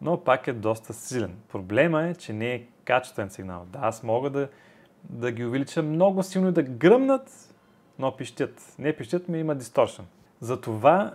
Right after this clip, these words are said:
а, когато имате дисторшън, най-често про-, не е от слушалката. Ако ви, ако увеличите и има дисторшън, "О, тая шалка е гадна, тя криви." Това е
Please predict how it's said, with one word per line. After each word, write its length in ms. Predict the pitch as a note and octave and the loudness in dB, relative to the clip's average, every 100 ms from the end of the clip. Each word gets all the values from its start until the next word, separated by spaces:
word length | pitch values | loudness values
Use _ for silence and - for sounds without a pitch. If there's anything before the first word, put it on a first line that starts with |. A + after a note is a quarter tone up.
| - | -10
а, 340 | D3 C3+ - - | -4 -4 -4 -8
когато 320 | A#2 D#3 F3 | 2 2 2
имате 160 | F3+ C#3 | -2 -2
дисторшън, 580 | A2 - D3 D#3 E3+ C3 | -8 0 0 2 -6 -4
най-често 760 | C#3 C#3 B2+ B2 - D3 F3+ - _ _ _ _ _ | -4 -4 -4 -4 -6 -8 -8 -16 _ _ _ _ _
про-, 220 | - C3+ - | -2 -2 -2
не 320 | C#3 C#3 D#3 | -4 0 2
е 80 | E3 | 2
от 180 | D#3 A#2+ | 0 -4
слушалката. 600 | G#2+ - G#2+ - - - - | -8 -2 -2 -4 -16 -18 -6
Ако 240 | A#2 A2+ | -6 -4
ви, 160 | G#2+ G#2+ - | -6 -8 -10
ако 240 | A#2 A#2 | -10 -6
увеличите 720 | A2 A2+ A#2 G#3 F#3+ A3+ A3 - | -2 -2 0 -2 -2 -6 -6 -8
и 120 | C3+ | -8
има 140 | C#3 | -8
дисторшън, 520 | G#2+ G2+ E3+ F3 F3 E3 | -10 -4 -4 -4 -6 -4
"О, 120 | D#3+ | -6
тая 260 | - D#3 | 0 -2
шалка 340 | - D3+ D#3 D3+ | 0 -2 -2 -4
е 60 | |
гадна, 420 | G#2+ B2+ D3 F3 E3+ | -4 -2 -2 -2 -6
тя 640 | - C#3 D3 D3 C#3+ C3+ B2+ | -2 0 2 0 -2 -6 -8
криви." 320 | A2+ A2 A2 - _ _ _ _ _ _ _ | -8 -6 -6 -10 _ _ _ _ _ _ _
Това 280 | - C#3 F3 | 2 4 6
е 140 | F#3 | 2